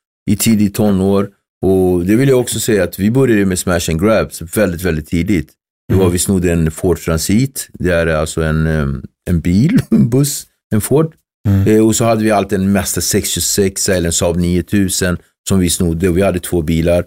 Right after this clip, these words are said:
Speaker 1: Och sen så gick vi in och bara smashade rutorna. Och ibland så var vi där dagen innan, liksom, eller på dagen.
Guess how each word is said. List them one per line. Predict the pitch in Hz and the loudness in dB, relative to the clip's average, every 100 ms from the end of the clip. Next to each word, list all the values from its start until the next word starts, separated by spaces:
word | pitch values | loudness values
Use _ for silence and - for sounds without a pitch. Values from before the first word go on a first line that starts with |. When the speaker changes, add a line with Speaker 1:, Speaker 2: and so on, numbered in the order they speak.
| _ _ _ - | _ _ _ -4
Speaker 1:
Och | 107 | -2
sen | 113 98 90 | 0 0 0
så | 98 90 87 85 71 - _ _ _ _ _ _ _ 123 | 0 2 2 0 -2 -8 _ _ _ _ _ _ _ 0
gick | 156 147 | 0 2
vi | 120 117 | 2 2
in | 113 | 2
och | 110 - 107 101 90 | 0 0 0 0 0
bara | 85 69 | 0 -2
smashade | - - 127 98 98 90 | -4 -2 -2 0 0 0
rutorna. | 90 85 92 87 85 - _ _ _ _ _ _ _ - | 0 -2 -2 -2 -4 -8 _ _ _ _ _ _ _ -2
Och | 117 | 0
ibland | 110 131 147 | 2 0 0
så | 156 | 0
var | 147 127 143 | -2 0 0
vi | 135 | 2
där | 113 104 | 2 0
dagen | 101 104 113 | 0 0 2
innan, | 104 104 117 117 | 2 4 2 2
liksom, | 95 - | 0 0
eller | 95 92 | 0 0
på | 101 | -2
dagen. | 87 98 101 98 | 0 2 2 0